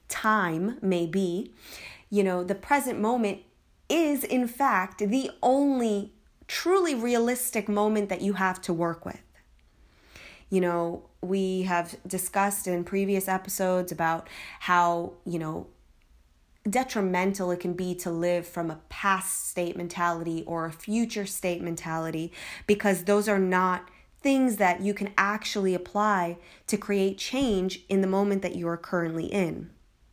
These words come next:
So you tend to lose sight of that present moment, and you begin to operate from a future that you have yet to create and that you don't know at all. And what's the trouble with that?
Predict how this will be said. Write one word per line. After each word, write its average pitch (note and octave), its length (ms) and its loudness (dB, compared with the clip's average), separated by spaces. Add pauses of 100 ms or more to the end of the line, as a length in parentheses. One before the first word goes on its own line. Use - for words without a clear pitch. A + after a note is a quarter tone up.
(1120)
So - 160 0
you A#3+ 180 2
tend C4 280 0
to B3+ 60 -2
lose A3 280 0
sight A3 320 2
of A3 100 -4
that F3+ 200 0
present F3+ 340 -2
moment, F3 360 -2
and F#3 220 0
you F#3+ 300 0 (260)
begin C#4 280 2
to - 120 -2
operate A3+ 540 2
from F#3+ 400 2
a G3 60 2
future A#3 520 0
that F#3+ 200 0
you G#3 120 0
have G#3 140 0
yet A3 320 -2
to - 100 -6
create F3 600 -4
and G3+ 160 0
that G3+ 100 0
you A3 140 -2
don't A#3 340 -2
know F#3+ 320 2
at - 160 -4
all. E3 380 -4 (580)
And A3 220 2
what's C4+ 260 0
the A3+ 100 -4
trouble F#3 400 -2
with E3 200 -8
that? D#3 320 -12